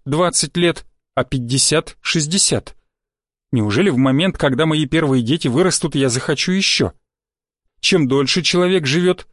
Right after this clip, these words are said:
тем больше он сможет оставить потомство, тем лучше он сможет заботиться. Старики часто становятся обузой, но родители, которые будут здоровы ещё двадцать-тридцать лет,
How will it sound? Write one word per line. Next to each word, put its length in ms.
тем 240
больше 340
он 100
сможет 360
оставить 460
потомство, 580
тем 220
лучше 320
он 100
сможет 400
заботиться. 680
Старики 440
часто 380
становятся 600
обузой, 520
но 140
родители, 480
которые 340
будут 300
здоровы 440
ещё 260
двадцать-тридцать 1000
лет, 320